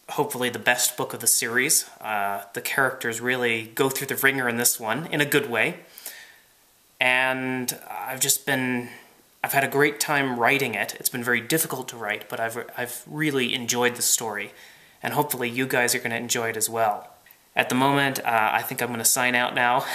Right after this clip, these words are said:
<laughs> I need to go celebrate with my family and jump up and down and run up and down the road and, uh, kind of let this sink in. But I'm looking forward to seeing all you guys, as many as possible, on the book tour and hearing what you think about the book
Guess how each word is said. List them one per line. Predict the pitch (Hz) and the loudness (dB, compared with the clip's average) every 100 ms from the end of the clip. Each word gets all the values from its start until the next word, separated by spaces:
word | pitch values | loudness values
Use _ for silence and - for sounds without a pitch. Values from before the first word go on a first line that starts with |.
| - | -2
<laughs> | - | 2
I | - 156 | 4 4
need | 147 | 4
to | 135 113 117 | 4 2 2
go | - | 2
celebrate | - 139 135 139 131 | 4 2 2 2 2
with | |
my | 123 107 | 2 2
family | - 135 139 135 131 | 4 2 2 0 -2
and | 107 107 | -2 0
jump | 135 131 | 0 0
up | 131 123 | -4 -4
and | 113 | 2
down | 120 123 117 | 4 4 2
and | 104 107 - - - | 0 -4 -12 -20 -8
run | - 143 | 2 2
up | 143 | 2
and | 135 | 0
down | 139 135 | 2 0
the | 117 | 0
road | 117 127 131 | 2 2 2
and, | 117 107 107 - - - - - - - - - - | 0 -4 -10 -16 -16 -16 -18 -20 -20 -20 -20 -20 -10
uh, | - 107 | 0 0
kind | - 143 | 2 0
of | 131 127 | 2 0
let | 127 | 0
this | 110 - | 2 2
sink | 131 120 127 | 0 -2 0
in. | 107 - - - | 0 0 -12 0
But | 113 110 | 0 2
I'm | 113 113 | 0 0
looking | 127 135 131 | 0 -2 -2
forward | 131 123 | -2 0
to | 120 | 2
seeing | - 131 123 | 0 0 -2
all | 120 | -2
you | 117 | -2
guys, | 117 120 117 117 - | 0 2 2 4 2
as | - 117 | 0 -2
many | 120 120 | 0 0
as | 113 | -2
possible, | - 113 - 120 | 0 2 2 0
on | 117 110 | -4 -2
the | |
book | 101 120 | -4 -4
tour | - 135 131 139 147 | -2 -2 0 2 0
and | 110 101 | -2 -8
hearing | - 127 127 | -8 -6 -4
what | 120 | -6
you | - | -8
think | - 120 | -8 -8
about | - 110 | -4 -6
the | - | -4
book | - 170 - | 0 0 0